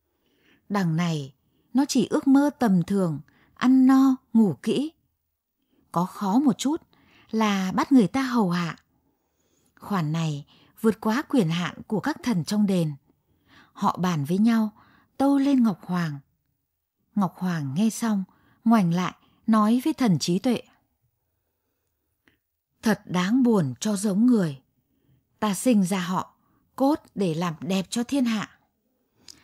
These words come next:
Vậy mà nay, có kẻ chỉ ước ao ăn ngủ,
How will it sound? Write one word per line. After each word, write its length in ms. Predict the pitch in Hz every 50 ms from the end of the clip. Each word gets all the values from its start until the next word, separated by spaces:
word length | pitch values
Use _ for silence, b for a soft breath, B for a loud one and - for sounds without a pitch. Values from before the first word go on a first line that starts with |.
| b b b b b b b
Vậy 260 | 180 185 220 - -
mà 220 | 202 202 190 151
nay, 420 | 139 170 202 220 233 226 196 170 _ _ _ _ _ _ _ -
có 140 | - 254 -
kẻ 280 | - - 262 214 170 151
chỉ 200 | - - 170 - -
ước 260 | 269 320 339 - -
ao 300 | 233 254 262 269 269 254
ăn 320 | - - 277 285 262 226
ngủ, 280 | 214 220 208 180 139 127